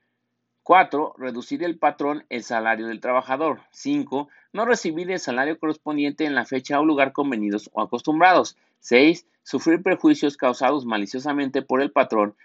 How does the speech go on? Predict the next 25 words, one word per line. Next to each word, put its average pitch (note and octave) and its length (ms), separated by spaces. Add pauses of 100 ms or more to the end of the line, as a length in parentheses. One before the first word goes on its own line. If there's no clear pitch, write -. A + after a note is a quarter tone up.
(140)
en - 80
sus D#3 200
herramientas D#3 640 (280)
o E3 120
útiles A#2 480
de A#2+ 100
trabajo. D3+ 560 (180)
Siete, C3 540 (200)
la A2+ 100
existencia D3 560
de D#3+ 80
un E3 100
peligro E3 400
grave D3 300
para C3+ 200
la A#2 80
seguridad A2 560
o C3+ 100
salud A#2+ 320
del C3+ 140
trabajador C3 600
o B2 100
de C3 80
su D3 120
familia, F3+ 500